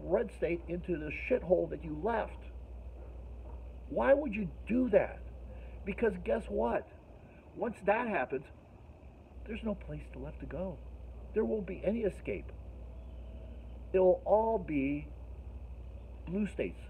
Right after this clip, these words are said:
The whole United States will look just like Los Angeles, just like the crime-infested areas of New York City and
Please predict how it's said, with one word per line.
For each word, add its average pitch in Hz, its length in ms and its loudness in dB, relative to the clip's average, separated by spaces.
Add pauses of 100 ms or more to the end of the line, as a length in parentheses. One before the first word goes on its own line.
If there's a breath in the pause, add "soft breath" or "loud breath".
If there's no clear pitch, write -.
(560)
The 147 60 -4
whole 214 160 6
United 202 320 4
States 190 260 2 (280)
will 143 160 0
look 190 180 8 (220)
just 214 220 2 (180)
like 151 260 -2
Los 117 160 2 (120)
Angeles, 123 360 0 (580 loud breath)
just 190 200 2
like 185 180 8 (200)
the - 80 -8
crime-infested 147 760 -4
areas 123 360 -4
of 104 100 -6
New 110 120 -6
York 117 160 -4 (140)
City 107 220 -4
and 90 80 -8